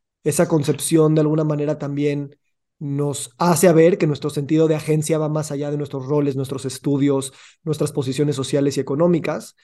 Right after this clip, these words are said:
sino somos miembros de un ecosistema que, que, que somos, somos el ecosistema, ¿no? Decía Rumi,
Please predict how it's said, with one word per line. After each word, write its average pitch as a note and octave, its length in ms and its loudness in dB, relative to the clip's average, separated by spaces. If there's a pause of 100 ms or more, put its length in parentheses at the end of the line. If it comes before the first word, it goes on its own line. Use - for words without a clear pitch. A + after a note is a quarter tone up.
(300)
sino D3 340 -4
somos D3 300 0
miembros D3 320 2
de C#3+ 60 -2
un C#3+ 80 -2
ecosistema C3+ 720 -4
que, B2+ 320 -8 (440)
que, C#3+ 360 -6
que D3 100 -4
somos, G#3+ 340 6
somos G#3+ 280 4
el D3+ 120 4
ecosistema, C3 520 -6
¿no? D#3+ 240 -4
Decía D3 380 -2
Rumi, E3+ 460 4